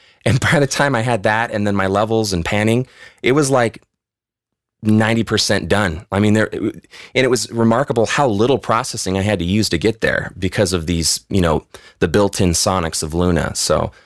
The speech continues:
anyway, that's kind of the, the rundown of Luna. I think it's great. I think it makes a lot of sense for singer-songwriters, for studios that wanna have that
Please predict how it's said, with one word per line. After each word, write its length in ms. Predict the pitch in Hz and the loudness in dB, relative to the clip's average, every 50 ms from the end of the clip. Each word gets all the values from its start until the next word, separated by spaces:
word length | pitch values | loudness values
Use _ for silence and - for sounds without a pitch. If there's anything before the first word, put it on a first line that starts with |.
| _ _ _ _ _ _ - | _ _ _ _ _ _ -2
anyway, 260 | 147 139 117 101 98 | 0 2 2 0 0
that's 260 | 92 - 143 156 - | 0 0 -2 -2 -2
kind 240 | - - 170 151 143 | -4 -4 -2 0 0
of 80 | 113 95 | 0 0
the, 320 | 98 90 85 85 90 - - _ _ _ - | 2 2 2 0 -2 -6 -14 _ _ _ -4
the 80 | 101 92 | -2 0
rundown 480 | 92 110 113 113 113 107 110 107 101 | 2 2 2 2 2 2 0 0 0
of 100 | 98 85 | 0 0
Luna. 320 | 92 98 98 98 98 92 - | 0 0 0 2 0 0 0
I 100 | 101 110 | 0 0
think 160 | 117 110 101 95 | 0 0 0 -2
it's 360 | - - - - - - - _ _ - 87 | -2 -4 -6 -6 -6 -8 -12 _ _ -12 -6
great. 540 | 78 92 92 92 101 107 - - - - - - - | -2 0 2 2 2 0 -4 -6 -8 -8 -8 -6 -4
I 80 | 90 | -2
think 160 | 95 98 95 | 0 2 0
it 100 | 95 - | 0 0
makes 200 | 95 98 - - | -2 -2 -2 -2
a 40 | 92 | -2
lot 260 | 87 85 90 90 90 | 0 0 0 0 0
of 60 | 90 - | -2 -4
sense 340 | - - 85 90 90 - | -4 -4 -4 -4 -4 -6
for 260 | - - - 80 82 82 | -6 -4 -4 -2 -2 -2
singer-songwriters, 1080 | - - 92 90 85 82 - 104 95 95 92 90 90 90 90 90 90 - - - - - _ - - - - - _ _ _ _ | -2 0 0 2 2 0 0 0 -2 0 0 0 -2 0 -2 -2 -2 -2 -4 -6 -8 -12 _ -20 -20 -20 -20 -20 _ _ _ _
for 240 | - - - 82 78 | -10 -4 -2 0 0
studios 640 | 80 - - 107 107 101 104 101 98 95 98 90 - | 0 0 0 2 2 4 4 4 4 4 2 2 2
that 180 | 90 82 - | 0 0 0
wanna 220 | 87 90 90 85 80 | 0 0 0 0 0
have 320 | - 90 87 82 76 76 | 0 0 -2 -2 -2 -2
that 560 | 82 80 78 80 - - - - - - - | -2 -2 -2 -2 -4 -6 -6 -8 -8 -10 -16